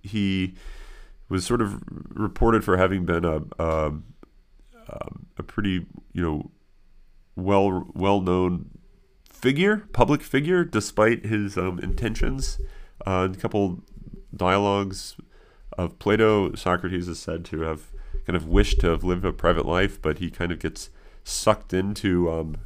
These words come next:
public renown, partly due to just how odd of a character he is. Um, uh, uh, let's see. So, um,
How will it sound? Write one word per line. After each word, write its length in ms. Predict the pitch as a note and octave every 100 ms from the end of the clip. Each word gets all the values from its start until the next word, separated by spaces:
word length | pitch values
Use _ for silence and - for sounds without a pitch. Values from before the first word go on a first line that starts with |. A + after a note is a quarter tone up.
| - - -
public 360 | - F2 F#2 F2
renown, 500 | E2 E2+ F2+ G#2 A2+ - - - - - -
partly 260 | G2+ E2+
due 180 | F2 F2+
to 180 | F2 D2+
just 220 | D#2 E2
how 360 | D#2 D#2 D#2 - - -
odd 220 | D#2+ E2
of 120 | D#2
a 180 | D2 D2
character 480 | - A2 A2 A2 A2+
he 180 | A2+
is. 200 | A2 G#2+ - - - - - -
Um, 380 | G2 F#2 D#2+ - - - - - - - - - - - - -
uh, 580 | E2+ E2+ E2+ E2+ E2 - - - _ _ _ - -
uh, 240 | F2 E2 D#2+ -
let's 240 | F2 F2+
see. 240 | - F2+
So, 440 | - - G#2+ G2+ F#2 - - - - - - - _ - -
um, 480 | A2+ G#2+ F#2+ E2+